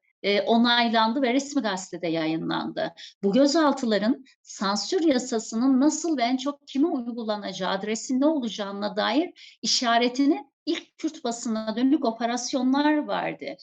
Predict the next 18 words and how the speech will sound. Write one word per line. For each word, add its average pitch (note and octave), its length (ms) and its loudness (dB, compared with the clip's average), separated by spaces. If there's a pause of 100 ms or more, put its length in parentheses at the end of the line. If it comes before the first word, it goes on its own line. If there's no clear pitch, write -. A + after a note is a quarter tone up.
(380)
İkinci A3+ 400 4
işareti C#4+ 560 4
sivil B3 360 -2
topluma C4 560 4
nasıl C4+ 320 2
uygulanacağına F#3 1000 -2
dairdi G3 420 0
ki C#4+ 140 -2
bu A#3+ 100 -2
konudaki G3 420 -2
işaret A#3 480 0
de C#4+ 60 0
Şebnem A3+ 420 0
Hoca'nın G#3+ 500 2
gözaltına G#3 540 0
alınma A3+ 280 -2
biçimiyle F2+ 440 -2
geldi. E3+ 440 -4